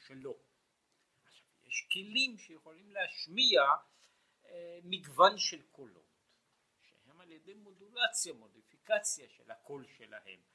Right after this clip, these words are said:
אבל במהות יש לו כלי השיר שלו, וזה מה שאומר שכל אחד שאומר לפי מדרגת השגתו, כך אומר שירה את השירה של עצמו.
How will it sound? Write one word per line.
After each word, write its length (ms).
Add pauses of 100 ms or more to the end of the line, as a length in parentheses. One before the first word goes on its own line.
(300)
אבל 240 (120)
במהות 680
יש 240
לו 180
כלי 320
השיר 420
שלו, 440
וזה 220
מה 80
שאומר 340
שכל 460
אחד 320 (460)
שאומר 580
לפי 380
מדרגת 680
השגתו, 680 (120)
כך 260
אומר 320
שירה 600
את 160
השירה 540
של 260
עצמו. 340